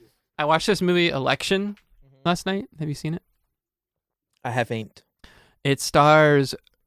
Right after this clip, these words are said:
Speaker 1: Reese Witherspoon and Matthew Broderick. And it's from nineteen ninety-nine. And in the premise of this movie, um,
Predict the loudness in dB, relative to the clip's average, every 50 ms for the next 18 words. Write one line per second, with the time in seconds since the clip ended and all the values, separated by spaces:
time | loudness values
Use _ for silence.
0 | _ _ -10 -4 -2 -2 -2 -2 0 0 0 2 2 0 -2 -4 -6 -4 -4 -4
1 | -4 -6 -6 -8 -10 -12 -16 _ _ _ _ _ _ _ _ _ -18 -18 -16 _
2 | -6 -4 -4 -4 -4 -6 -10 -10 -8 -6 -6 -6 -6 -4 -4 -2 -4 -4 -6 -6
3 | -6 -4 -2 -2 -4 -4 -6 -8 -10 -12 -16 -18 -18 -18 -20 _ _ _ _ _
4 | _ _ _ _ _ _ _ _ _ _ _ _ _ -6 -4 -4 -4 -4 -6 -6
5 | -6 -6 -6 -4 -4 -6 -6 -4 -4 -4 -4 -4 -4 -4 -4 -4 -4 -4 -4 -6
6 | -6 -6 -6 -4 -4 -4 -4 -6 -6 -6 -6 -6 -6 -6 -6 -6 -6 -4 -2 -2
7 | -2 -2 -2 -4 -4 -6 -8 -12 _ _ _ _ _ _ _ _ _ _ _ _
8 | _ 0 2 2 4 4 2 2 0 0 -2 -4 -6 -8